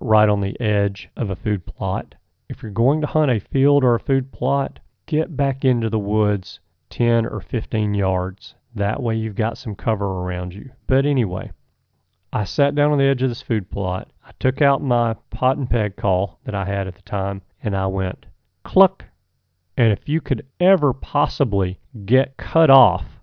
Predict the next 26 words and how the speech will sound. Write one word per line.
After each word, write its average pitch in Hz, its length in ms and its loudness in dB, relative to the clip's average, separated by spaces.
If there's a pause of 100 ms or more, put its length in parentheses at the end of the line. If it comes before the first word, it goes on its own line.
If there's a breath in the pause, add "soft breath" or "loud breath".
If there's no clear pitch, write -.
(140)
making 117 500 0
a 117 200 -2
single 170 800 0
cluck, - 560 2 (580)
this 113 300 2
turkey 117 320 2
just 98 260 -2
about 101 320 0
did 90 140 -4
it. - 140 -12 (760)
No 127 320 2
sooner 147 460 2
had 107 200 0
that 110 280 0 (320)
peg 147 520 2 (260)
come 107 260 0 (480)
almost 151 640 4
off 120 320 0
of 107 160 0
the 107 260 0 (300)
pot - 260 2
call 131 400 2 (300)
to 120 100 0
complete 131 460 -2
that 123 220 0
cluck 123 460 0